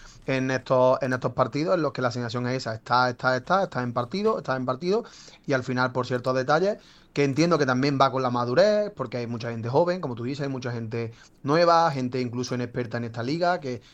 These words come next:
que es su primera vez aquí, o que, bueno, simplemente un equipo en construcción, pues al final juntas todas esas cosas, que es verdad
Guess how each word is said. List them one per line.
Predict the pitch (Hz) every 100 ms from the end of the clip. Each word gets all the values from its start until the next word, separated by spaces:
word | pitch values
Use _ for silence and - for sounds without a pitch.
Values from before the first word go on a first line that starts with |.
| -
que | - 127
es | 123
su | 131
primera | 127 127 123 123
vez | 123 120
aquí, | 120 175 214
o | 190 127
que, | 127
bueno, | 123 180
simplemente | 123 127 127
un | 127
equipo | 127 127
en | 131
construcción, | 131 131 123 175 214 - - -
pues | 135
al | 135
final | 131 143
juntas | - 139 139 135
todas | 143 143
esas | 151
cosas, | - 190 180 220 240 - - _ -
que | 135
es | 139
verdad | 139 156